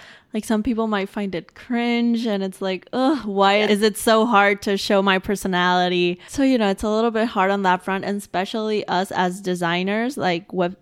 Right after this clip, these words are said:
Speaker 1: when we design websites for our clients, that is the step where they get paralyzed. And it's like,
Speaker 2: Yeah.
Speaker 1: "Relax, <laughs> show your personality, don't worry about it." So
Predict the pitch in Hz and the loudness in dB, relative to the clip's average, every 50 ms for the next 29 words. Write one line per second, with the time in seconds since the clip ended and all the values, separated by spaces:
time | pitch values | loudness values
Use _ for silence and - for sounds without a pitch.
0 | _ _ - - 185 190 185 190 190 190 190 190 196 180 185 175 175 180 180 170 | _ _ -12 -4 -2 0 0 2 2 2 2 2 0 0 0 -2 -2 0 0 0
1 | 170 170 - - 180 185 - - 180 175 170 165 - - - - 190 170 175 180 | 0 0 -2 -4 -4 -4 -4 -2 0 0 2 0 0 -4 -6 -4 -2 -2 -2 -2
2 | 196 214 226 - - 185 180 180 175 180 185 185 175 175 170 170 - - - 170 | -2 -2 -4 -6 -8 -4 0 2 2 2 2 0 -2 -4 -8 -8 -6 -4 -2 -2
3 | 170 165 - - - - - 175 185 190 - 170 170 170 175 - 170 175 170 - | -2 -2 -4 -12 -20 -14 -8 -6 -4 -4 -4 -4 -4 -4 -4 -2 -2 -4 -4 -6
4 | - - - 185 180 190 - - - 135 98 - - - - - - 190 185 175 | -8 -4 0 0 0 0 0 -2 -4 -4 -6 -8 -12 -14 -16 -10 -6 -6 -4 -4
5 | 175 170 175 - - 175 165 165 - - - 180 - - - 180 196 214 208 196 | -6 -6 -8 -8 -8 -8 -8 -8 -10 -10 -10 -10 -10 -8 -4 0 0 2 4 4
6 | 180 175 180 320 311 - - - - - 302 285 - 254 247 - - 311 - 208 | 4 4 4 2 0 0 0 2 4 4 2 2 0 -6 -8 -2 0 2 4 4
7 | 220 226 240 254 247 - 262 254 302 247 226 208 196 202 208 214 208 208 185 180 | 4 4 4 2 2 0 -2 0 0 -2 -2 0 0 0 -2 -2 -2 -2 -2 -2
8 | 180 185 180 180 190 190 202 196 202 214 220 - - 214 208 202 | 0 0 -2 -2 0 0 2 2 2 0 -4 -2 0 0 0 0